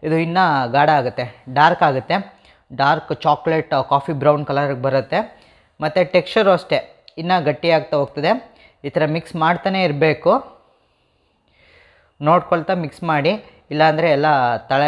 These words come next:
ಹಿಡ್ದ್ಬಿಡುತ್ತೆ. ಮಧ್ಯಂತರದಲ್ಲಿ ಈ ಥರ ಮಿಕ್ಸ್ ಮಾಡ್ಕೊಳ್ಬೇಕಾದ್ರೆ ಇವಾಗ ಒಂದು ಸ್ಪೂನು ತುಪ್ಪನೂ ಕೂಡ ಸೇರಿಸ್ಕೊಳ್ತಾ ಇದ್ದೀನಿ.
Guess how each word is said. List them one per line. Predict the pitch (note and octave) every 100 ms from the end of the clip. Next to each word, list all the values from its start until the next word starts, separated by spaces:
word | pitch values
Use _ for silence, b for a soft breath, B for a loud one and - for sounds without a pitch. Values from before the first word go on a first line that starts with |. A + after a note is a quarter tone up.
| D3
ಹಿಡ್ದ್ಬಿಡುತ್ತೆ. | B2 B2 C3+ A#2 - G#3+ B3 - _ _ _ _ _ _ _ _ _ b b -
ಮಧ್ಯಂತರದಲ್ಲಿ | D#3 D3 G#3+ G3+ F#3 F3+ F3+ F3+
ಈ |
ಥರ | E3 D#3
ಮಿಕ್ಸ್ | D3+ - E3+
ಮಾಡ್ಕೊಳ್ಬೇಕಾದ್ರೆ | D#3+ - D3+ C#3 C3+ C3+ C3 E3 C4 - b b b b b b
ಇವಾಗ | C#3+ D3+
ಒಂದು | F3 D3+ F3
ಸ್ಪೂನು | E3 - E3+ E3+ G#3 - -
ತುಪ್ಪನೂ | D#3+ E3+ E3
ಕೂಡ | D3+ E3 F#3+ D3+ C3+ C3+
ಸೇರಿಸ್ಕೊಳ್ತಾ | E3 D#3 - D3+ C#3 C3+
ಇದ್ದೀನಿ. | B2 C#3